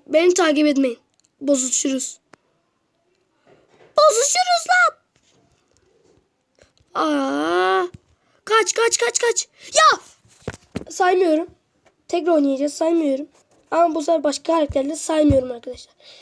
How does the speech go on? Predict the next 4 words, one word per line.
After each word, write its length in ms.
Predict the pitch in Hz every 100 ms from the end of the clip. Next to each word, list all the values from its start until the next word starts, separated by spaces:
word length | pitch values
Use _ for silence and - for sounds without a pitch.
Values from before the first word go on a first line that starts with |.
| - - - -
Beni 200 | 311 330
hiç 160 | 359 302
ilgilendirmez. 560 | 302 311 302 320 359
Saymıyorum. 1700 | - - 330 349 311 277 294 339 285 285 339 359 359 359 330 330